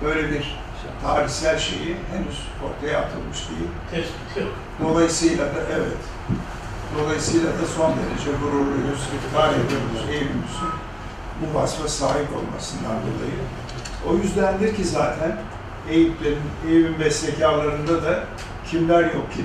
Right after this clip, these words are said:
Speaker 1: diye şöyle bir, e, sıradan bir ben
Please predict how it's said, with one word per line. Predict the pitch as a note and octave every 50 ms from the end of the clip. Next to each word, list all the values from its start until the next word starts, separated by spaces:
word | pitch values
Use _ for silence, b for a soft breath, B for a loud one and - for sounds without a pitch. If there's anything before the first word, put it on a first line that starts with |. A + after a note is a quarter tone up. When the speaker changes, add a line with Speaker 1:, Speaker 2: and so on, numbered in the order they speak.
| B2+
Speaker 1:
diye | C3 C#3 C#3+
şöyle | - - F3+ E3+ E3 D#3 D3 C#3+ D#3+
bir, | E3 E3
e, | - - - - - - - - - - - - C#3 C#3 C#2 C#2+ - C#3+ C#2+ - C#3 C#3
sıradan | - - - E3 D#3 D#3 D3 C#3+ D3+ D3+ D3 C#3
bir | C#3 C#3 - - - - C#3 C#3
ben | C3+